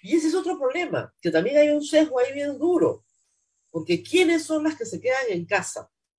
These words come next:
para que el niño aprenda a leer y escribir? Las mujeres, las madres. Esto es Latinoamérica. Entonces, madres que están dejando de trabajar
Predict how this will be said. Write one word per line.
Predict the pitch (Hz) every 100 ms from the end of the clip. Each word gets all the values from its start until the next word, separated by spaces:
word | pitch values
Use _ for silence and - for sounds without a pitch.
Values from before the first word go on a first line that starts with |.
| _ _
para | 165 160
que | 165
el | 185
niño | 240 233
aprenda | 190 214 202
a |
leer | 180 185
y |
escribir? | - 156 165 - _ _ _
Las | 120
mujeres, | 113 - - - - - _ _ _ _
las | 127 120
madres. | 120 - - - - _ _ _ _ _ _ - - _
Esto | - 339
es | 311
Latinoamérica. | 220 185 320 359 202 123 113 - - _ _ _ _ 110 _ - _ _ _ _ _ _
Entonces, | 170 180 165 120 -
madres | 196 240 214 185 - - -
que |
están | - 175
dejando | 175 180 190 190
de | 156
trabajar | 127 110 113 180 170 151 156